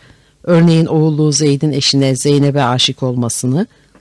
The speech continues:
ve onunla evlenmesini ya da esir aldığı kadınların kocalarını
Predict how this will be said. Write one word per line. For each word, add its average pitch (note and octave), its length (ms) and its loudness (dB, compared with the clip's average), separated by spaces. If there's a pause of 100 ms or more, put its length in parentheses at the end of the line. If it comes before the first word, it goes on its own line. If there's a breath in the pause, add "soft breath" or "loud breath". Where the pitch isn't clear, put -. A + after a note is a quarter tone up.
ve G3+ 80 4
onunla A3+ 320 4
evlenmesini G#3+ 640 0
ya G3+ 180 0
da G3+ 100 -2
esir F3 320 -4
aldığı C#3 340 0
kadınların C3+ 520 -2
kocalarını C3 720 -2